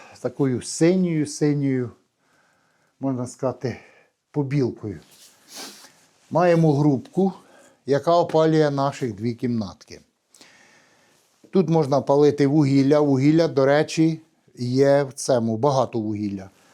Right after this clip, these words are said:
Дрова плюс вугілля і, пожалуйста, вам де тепло. Не хочете палити,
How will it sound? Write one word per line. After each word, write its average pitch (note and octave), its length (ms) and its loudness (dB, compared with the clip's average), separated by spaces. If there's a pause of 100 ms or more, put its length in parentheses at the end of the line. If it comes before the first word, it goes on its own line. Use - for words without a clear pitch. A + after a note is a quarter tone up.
(320)
Дрова C3 520 2
плюс B2+ 300 -6
вугілля D#3+ 440 0
і, C3 80 4
пожалуйста, C#3+ 440 -2
вам C3 180 -2
де A#2+ 120 -4
тепло. G2 480 -10 (120)
Не C3 160 -2
хочете B2 500 -2
палити, D3 640 0